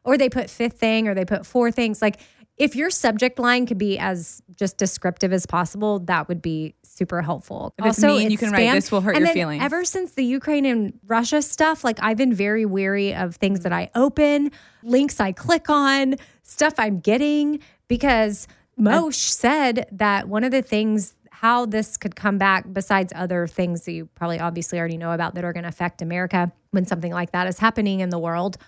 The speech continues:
Speaker 1: but cyber
Speaker 2: Attacks.
Speaker 1: attacks. And so if you're like, "Oh, well, why, why would I get cyber attacked?" Well, I mean, it's not because you are a target like me. I wouldn't be, like, a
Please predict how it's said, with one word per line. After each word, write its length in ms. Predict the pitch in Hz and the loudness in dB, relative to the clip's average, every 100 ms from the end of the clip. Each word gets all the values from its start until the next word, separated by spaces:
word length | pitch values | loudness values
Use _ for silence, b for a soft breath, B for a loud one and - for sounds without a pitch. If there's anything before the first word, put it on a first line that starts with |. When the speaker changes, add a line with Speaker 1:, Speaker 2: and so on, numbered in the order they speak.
| b | b
Speaker 1:
but 260 | 190 175 - | 0 0 -4
cyber 560 | - 208 220 196 165 156 _ _ | -2 0 0 -2 -8 -10 _ _
Speaker 2:
Attacks. 320 | 175 156 156 - | -16 -14 -14 -8
Speaker 1:
attacks. 600 | 202 175 - - - - - | -4 -4 -6 -12 -14 -14 -12
And 160 | 202 | -10
so 480 | 202 185 175 175 180 220 _ | -4 -4 -4 -6 -10 -16 _
if 180 | 226 220 | -6 -4
you're 180 | 233 254 | -2 0
like, 380 | 233 196 165 - | 2 0 -2 -8
"Oh, 140 | 202 208 | -4 -2
well, 260 | 170 170 160 | -2 -4 -4
why, 300 | 175 180 170 | -2 -2 -2
why 360 | - 175 180 | -8 -10 -4
would 140 | 185 170 | -2 -2
I 160 | 170 | -2
get 160 | 170 - | -4 -8
cyber 380 | - 180 - - | -8 -10 -10 -16
attacked?" 320 | - - - | -14 -12 -2
Well, 80 | 220 | 0
I 60 | |
mean, 140 | 226 220 | 0 0
it's 160 | 208 | -2
not 160 | 233 - | 0 0
because 300 | 196 180 156 | -2 -4 -6
you 640 | 165 170 196 202 180 175 170 | -10 0 4 4 2 -2 -4
are 200 | 175 165 | -6 -6
a 80 | 156 | -6
target 400 | - 180 165 - | -4 -4 -4 -8
like 200 | 170 185 | -6 0
me. 220 | 196 175 | 0 0
I 120 | 180 | -2
wouldn't 340 | 185 190 175 - | 0 -2 -4 -6
be, 260 | 170 165 | -4 -4
like, 220 | 165 87 | -6 -12
a 100 | - | -14